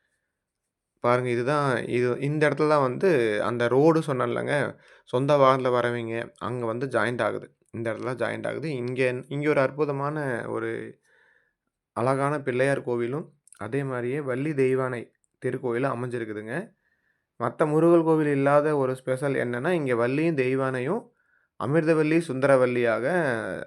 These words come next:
முருகப்பெருமானை நோக்கி தவம் இருக்கிறாங்க. எதுக்காகனா, இவங்க கன்னி பொண்ணுங்களா இங்க இருக்கிறது ஐதீகம். முருகப்பெருமான் நோக்கி தவம் இருந்து,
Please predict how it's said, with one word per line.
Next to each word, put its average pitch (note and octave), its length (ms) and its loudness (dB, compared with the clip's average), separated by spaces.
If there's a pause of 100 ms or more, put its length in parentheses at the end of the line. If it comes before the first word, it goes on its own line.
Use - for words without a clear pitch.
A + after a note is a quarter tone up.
(220)
முருகப்பெருமானை C#3 720 0
நோக்கி C3+ 280 -2
தவம் C3+ 300 2
இருக்கிறாங்க. G#2+ 440 -4
எதுக்காகனா, C3 580 -2 (760)
இவங்க C3 220 0
கன்னி C#3+ 280 0
பொண்ணுங்களா D3 420 0
இங்க C#3 140 -2
இருக்கிறது B2+ 360 0
ஐதீகம். A#2+ 500 -2 (680)
முருகப்பெருமான் C#3+ 640 0
நோக்கி C3+ 240 -2
தவம் C3+ 340 0
இருந்து, A#2 260 -4